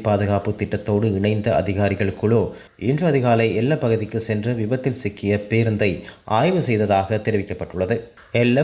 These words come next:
போலீஸ் பிரிவுக்குட்பட்ட எல்ல வெள்ளவாய பிரதான வீதியில் தங்காலிலிருந்து சுற்றுலாவுக்கு சென்ற குழுவை ஏற்றிச் சென்ற பேருந்து வீதியின் இருபத்தி நான்காவது கிலோமீட்டர் தூண் அருகே உள்ள பள்ளத்தாக்கில் கவிழ்ந்து விபத்துக்குள்ளானதில்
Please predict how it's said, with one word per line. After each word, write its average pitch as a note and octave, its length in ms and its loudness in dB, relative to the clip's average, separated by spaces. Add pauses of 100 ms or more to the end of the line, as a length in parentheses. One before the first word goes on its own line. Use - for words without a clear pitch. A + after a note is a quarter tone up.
போலீஸ் A2 300 0
பிரிவுக்குட்பட்ட G2+ 560 0 (480)
எல்ல F3 260 2
வெள்ளவாய C3 500 2 (100)
பிரதான A2 420 2
வீதியில் G2+ 420 -2 (100)
தங்காலிலிருந்து A#2 760 2 (140)
சுற்றுலாவுக்கு A2+ 580 0
சென்ற G2 320 2
குழுவை F#2+ 300 2 (120)
ஏற்றிச் F#2+ 280 -6
சென்ற G2+ 240 0 (120)
பேருந்து F#2+ 360 2 (480)
வீதியின் D3 500 2
இருபத்தி A#2+ 360 0 (120)
நான்காவது C#3 580 2
கிலோமீட்டர் A2+ 500 0
தூண் A2+ 260 0
அருகே G#2 260 2 (100)
உள்ள G#2 140 0 (100)
பள்ளத்தாக்கில் G#2+ 640 0
கவிழ்ந்து F#2+ 380 -2
விபத்துக்குள்ளானதில் G2+ 800 0